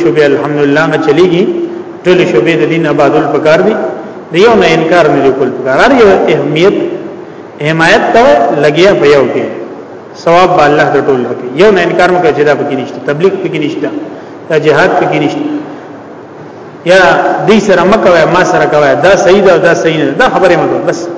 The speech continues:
چې کومه کې لګیا یې، هغې کې محنت کوئ. تبلیغ کې سړی باندې تبلیغ کې دا عالم جهاد ته دې څه نه وایي. دا غي نه دي، کم سے کم دا دي کوي، کوي سره امداد نه کوي، نو دا غي نه دي، هغه مخالفت دي کم سے کم نه کوي. په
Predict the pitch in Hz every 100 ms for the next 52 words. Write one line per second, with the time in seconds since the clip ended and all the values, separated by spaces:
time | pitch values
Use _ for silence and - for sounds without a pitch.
0 | - - - - - - - - 170 170
1 | 269 226 190 170 - 202 233 190 165 208
2 | 175 151 - 160 190 220 220 285 - 285
3 | - - - 165 220 - 196 185 208 220
4 | 202 165 170 233 233 202 202 202 202 220
5 | 226 220 - - 175 254 - - - -
6 | - - 170 170 240 214 175 170 240 247
7 | - 185 180 156 185 185 170 175 - 185
8 | 220 185 165 147 190 214 185 196 165 156
9 | 139 135 156 196 175 202 - 190 - -
10 | - - - - - - - - - 151
11 | 190 170 - - 147 - 147 147 - 139
12 | 139 139 131 120 - - - - - -
13 | - - - - - - - - - -
14 | - -